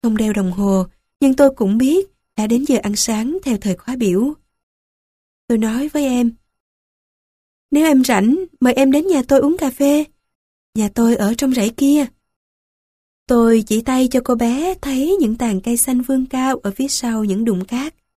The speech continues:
Cô bé nói, "Vâng,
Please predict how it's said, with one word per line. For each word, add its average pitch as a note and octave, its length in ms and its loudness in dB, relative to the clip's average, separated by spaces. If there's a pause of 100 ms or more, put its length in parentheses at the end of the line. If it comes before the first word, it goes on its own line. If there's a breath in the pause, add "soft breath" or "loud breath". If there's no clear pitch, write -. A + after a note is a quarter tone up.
(840)
Cô B3 100 0
bé A#3 180 0
nói, B3+ 400 -2 (1120)
"Vâng, C4 420 2